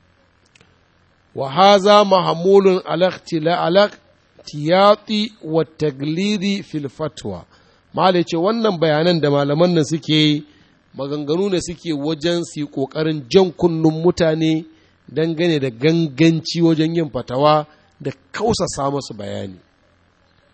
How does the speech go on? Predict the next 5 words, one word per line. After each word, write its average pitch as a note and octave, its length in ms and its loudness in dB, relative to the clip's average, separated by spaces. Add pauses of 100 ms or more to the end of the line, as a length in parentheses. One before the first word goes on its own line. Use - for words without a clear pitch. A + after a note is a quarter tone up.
(340)
ثم F#3+ 280 -2
ذكر D#3+ 440 0
حكاية D3+ 840 -2
أبي C#3 600 -4 (100)
إسحاق. B2+ 720 -8